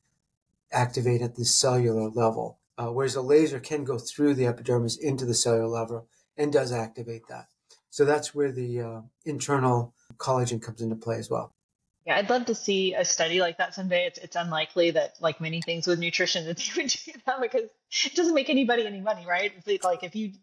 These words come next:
Speaker 2: do good nutrition in conjunction with
Speaker 1: Yes.
Speaker 2: our treatment, like, you might get better results, but it's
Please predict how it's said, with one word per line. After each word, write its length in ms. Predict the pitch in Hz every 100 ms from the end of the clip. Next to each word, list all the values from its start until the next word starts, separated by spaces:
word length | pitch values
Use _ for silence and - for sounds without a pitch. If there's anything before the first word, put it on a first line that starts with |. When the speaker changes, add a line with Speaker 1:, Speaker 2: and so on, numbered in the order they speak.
| -
Speaker 2:
do 240 | 262 262
good 220 | 208 254 226
nutrition 540 | 214 - 247 - 294
in 180 | 214 233
conjunction 800 | 240 190 214 302 - 196 170 175
with 160 | 180 165
Speaker 1:
Yes. 120 | 139
Speaker 2:
our 180 | 160 160
treatment, 420 | - 170 - - - -
like, 160 | 175 -
you 60 | 196
might 160 | 190 170
get 140 | 165
better 200 | 311 277
results, 460 | 196 180 165 165 -
but 160 | 180
it's 80 | 160